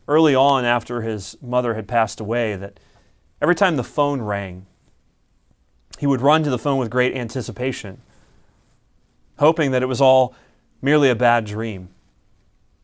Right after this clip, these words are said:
and that on the other end of the phone he would hear his mother's voice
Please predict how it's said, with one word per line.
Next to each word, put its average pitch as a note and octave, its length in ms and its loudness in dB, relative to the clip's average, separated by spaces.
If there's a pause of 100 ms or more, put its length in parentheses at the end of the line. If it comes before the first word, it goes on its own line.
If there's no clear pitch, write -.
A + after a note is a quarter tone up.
(540)
and C3+ 100 -2
that C3 80 2
on B2+ 140 2
the C3 100 2
other C#3+ 280 4
end C3+ 220 -2
of A#2 100 -4
the - 80 -6
phone C3 300 -4
he A2+ 100 -4
would G#2+ 100 -6
hear A#2 260 -6
his A2 160 -6
mother's A2 380 -4
voice G#2+ 560 -6